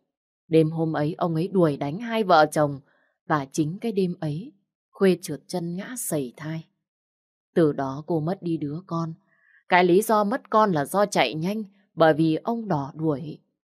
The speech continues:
Nó khác xa với những yếu tố khách quan khác như vấn đề về sức khỏe hay là tự bản thân Khuê không cẩn thận.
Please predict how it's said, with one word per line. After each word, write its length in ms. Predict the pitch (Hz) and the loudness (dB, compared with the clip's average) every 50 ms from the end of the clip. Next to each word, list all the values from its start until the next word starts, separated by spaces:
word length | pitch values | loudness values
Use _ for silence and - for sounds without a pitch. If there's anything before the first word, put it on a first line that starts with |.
| _ _ _ | _ _ _
Nó 180 | 165 170 165 | 4 4 4
khác 260 | 160 - 202 208 202 - | 4 2 -2 -4 -4 -4
xa 280 | - 175 156 151 151 | -6 -2 0 0 0
với 120 | 147 165 170 | 0 -2 -4
những 200 | 175 170 196 208 | -4 -6 -8 -6
yếu 260 | - 185 170 170 180 | -4 -4 -2 -2 -2
tố 220 | - 165 160 170 | 0 2 2 2
khách 200 | 175 - 254 254 - | 0 -2 -10 -12 -6
quan 240 | _ 185 170 165 160 | _ -2 0 0 -2
khác 260 | 160 - 196 220 269 - _ _ - - _ _ | -4 -6 -8 -10 -10 -12 _ _ -20 -20 _ _
như 160 | - 220 233 | 4 4 4
vấn 240 | 208 208 190 220 262 | 6 6 4 4 4
đề 200 | 240 185 160 156 | 4 4 4 4
về 160 | 143 151 151 | 4 2 0
sức 180 | 147 - 277 269 - | 0 -2 -10 -12 -10
khỏe 280 | - - 170 147 135 135 - _ _ _ _ _ _ _ _ _ | -4 -2 -2 -2 -2 -6 -12 _ _ _ _ _ _ _ _ _
hay 220 | - 208 208 196 | -6 -2 -2 0
là 120 | 175 151 143 | 0 -2 -4
tự 260 | - - 175 - - | -2 -4 -4 -4 -4
bản 240 | - 156 147 131 127 - | -4 -4 -4 -6 -8 -12
thân 220 | - 180 185 185 | -8 -8 -6 -8
Khuê 300 | 180 - - 202 196 190 190 | -8 -8 -6 -6 -4 -4 -6
không 280 | - - 214 208 190 190 | -8 -12 -12 -12 -10 -6
cẩn 220 | - 156 135 123 | -6 -6 -6 -6
thận. 220 | 127 - 143 135 | -12 -12 -14 -14